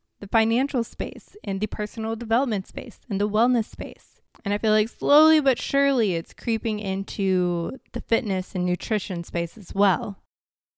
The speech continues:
And it's a really important topic for such a variety of reasons, as it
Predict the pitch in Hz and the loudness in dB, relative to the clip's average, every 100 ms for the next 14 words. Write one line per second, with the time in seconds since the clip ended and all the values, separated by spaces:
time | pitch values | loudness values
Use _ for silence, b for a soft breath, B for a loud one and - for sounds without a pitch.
0 | b - 220 254 233 269 349 330 294 277 | b 0 2 2 0 2 2 2 0 0
1 | 240 220 202 208 185 - 185 185 214 - | -2 -2 -2 0 -2 -2 -4 0 -2 0
2 | 196 180 175 190 196 185 160 180 202 185 | 0 4 4 4 4 4 4 4 4 2
3 | 170 165 165 - 175 170 175 165 | -2 -2 -4 -4 -4 -2 -2 -2